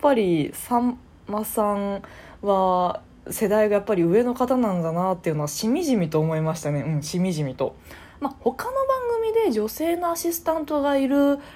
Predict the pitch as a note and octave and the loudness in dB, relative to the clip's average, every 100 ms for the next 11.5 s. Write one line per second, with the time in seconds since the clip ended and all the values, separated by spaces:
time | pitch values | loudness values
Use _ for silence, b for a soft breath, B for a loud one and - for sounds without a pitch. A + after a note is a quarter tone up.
0 | - C4 C#4+ A3+ F3+ D3+ D3 - - - | -2 2 2 0 0 0 -4 -14 -20 -20
1 | - - C4+ C4+ B3+ C4+ G#3+ C#3+ C3+ C3 | -20 -6 -4 0 2 2 0 -2 -6 -8
2 | C3+ C3+ - D#3 D3+ D3 D3 C#3+ C#3 B | -6 -6 -4 -2 -2 0 2 0 -2 B
3 | B - B3+ F#3+ D#3 C#3+ C3+ C#3 C#3+ C#4 | B -8 -6 -4 -6 -6 -6 -6 -2 0
4 | F#4 B3+ - D#3 E3 D#3+ D3+ - G3+ A3+ | 0 -2 -2 -2 0 0 -2 -4 -4 -2
5 | B3 B3+ A3 E3 C#3+ C#3 C#3+ G3 A#3 B3+ | 0 2 2 0 -4 -4 -6 -2 0 2
6 | B3+ A#3+ A3 D3+ D#3 G#3 A#3+ A#3 A#3 A3+ | 0 -2 -2 -2 -2 -2 0 0 -2 -2
7 | A3 G3+ G3+ - A3+ A#3 A3+ G#3+ G#3+ G3+ | -2 0 0 0 -4 -2 -2 -2 -4 -6
8 | G#3+ A3+ A3+ A3 A#3 G#3 D#3+ C#3+ C#3+ E3 | -6 -2 -2 -2 -4 -2 -2 -2 -2 -2
9 | E3 D#3+ D#3+ F3 D#3 D#3 F3 F3+ F#3+ F3+ | -2 -4 -6 -4 -4 -2 -2 -2 -2 -2
10 | F3+ F3+ F3 B B - G3+ F3+ D#3 D3+ | 0 0 0 B B -2 2 4 2 -4
11 | - D#4 C#4+ F3+ | -2 4 6 6